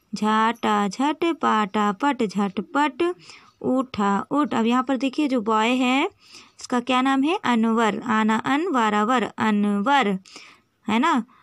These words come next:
अब इसकी माँ इससे क्या बोल रही है, "अनवर झटपट, झाटा झट, पाटा पट, झटपट, उठा उठ।" ओके, नेक्स्ट,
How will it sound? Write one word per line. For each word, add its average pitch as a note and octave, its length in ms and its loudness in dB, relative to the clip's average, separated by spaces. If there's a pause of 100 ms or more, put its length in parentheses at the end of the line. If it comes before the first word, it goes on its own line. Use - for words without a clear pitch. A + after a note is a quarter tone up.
(140)
अब A3+ 160 0
इसकी A#3 340 -2
माँ B3+ 240 2
इससे C#4+ 200 -2
क्या C#4 180 0
बोल C#4+ 200 0
रही D#4 160 -2
है, B4 280 -2
"अनवर B3 500 2 (260)
झटपट, B3+ 920 -2
झाटा A3 360 0
झट, D4 240 -2
पाटा G#3+ 340 -2
पट, G#3 200 -2
झटपट, G#3 720 -4
उठा G#3+ 500 -2 (100)
उठ।" C#4 260 -2
ओके, - 840 -6
नेक्स्ट, A#3 500 -2